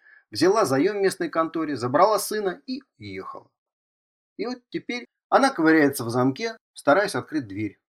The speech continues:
А сын сидит, сложа ручки, и думает о том, какая жизнь его ждёт впереди. Наконец замок поддался,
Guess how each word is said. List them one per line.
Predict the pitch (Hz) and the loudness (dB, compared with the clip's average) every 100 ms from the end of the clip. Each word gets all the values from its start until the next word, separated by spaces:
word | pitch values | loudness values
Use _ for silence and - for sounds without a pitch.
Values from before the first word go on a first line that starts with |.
| _ | _
А | 139 | -4
сын | - 262 | -2 -4
сидит, | 247 214 208 - | -6 -10 -12 -4
сложа | 180 165 170 | 0 0 0
ручки, | 165 - - 147 _ | -4 -6 -12 -12 _
и | 151 | -2
думает | 156 185 147 135 | 0 2 2 2
о | |
том, | 139 190 | 0 -4
какая | - 127 - 226 226 202 | -2 -4 -2 -2 -2 -4
жизнь | 175 185 135 | -4 -4 -2
его | 113 107 | -4 -6
ждёт | 98 98 | -6 -10
впереди. | - - 101 92 87 _ _ _ _ _ _ _ _ | -10 -14 -14 -14 -18 _ _ _ _ _ _ _ _
Наконец | 147 233 240 156 | 0 2 0 0
замок | 139 143 - | 2 2 2
поддался, | 120 135 208 202 175 | 0 2 0 -2 -10